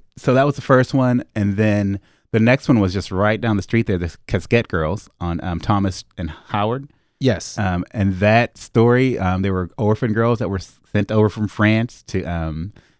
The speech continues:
Speaker 1: you know, hopefully make a way for themselves in America. And they ended up having a huge influence on, like, schools and libraries and things like that along the coast. Um, they started in New Orleans and then moved over here. Um,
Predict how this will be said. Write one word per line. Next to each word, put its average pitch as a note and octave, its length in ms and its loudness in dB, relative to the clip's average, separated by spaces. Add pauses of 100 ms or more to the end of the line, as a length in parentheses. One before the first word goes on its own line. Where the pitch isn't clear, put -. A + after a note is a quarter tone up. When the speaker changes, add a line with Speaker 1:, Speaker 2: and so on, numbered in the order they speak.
Speaker 1:
you - 60 2
know, G2+ 140 4
hopefully A#2+ 240 4
make G#2+ 140 4
a A2+ 40 0
way G#2+ 120 4
for F#2+ 120 -2
themselves G#2 320 2
in G#2+ 80 0
America. G2+ 400 0
And F#2 100 -2
they F#2+ 80 0
ended F#2+ 160 -2
up D#2 80 -6
having F#2 220 0
a E2+ 40 -4
huge B2 360 -2
influence G#2 580 -2
on, C#2+ 260 -8
like, - 180 -16
schools C3 600 2
and E2+ 140 -4
libraries G#2+ 420 2
and F2+ 80 -4
things E2+ 220 -6
like D#2+ 160 -6
that D2+ 280 -6
along G2 320 -4
the F2+ 60 -8
coast. F2+ 480 -4
Um, E2 200 -8
they F#2 60 -8
started F#2 200 -4
in D2 120 -8
New D#2+ 60 -6
Orleans F#2 260 -4
and F#2 60 -10
then E2+ 80 -4
moved F2 160 -4
over F2 160 -6
here. F2+ 260 -4 (760)
Um, F2 440 -4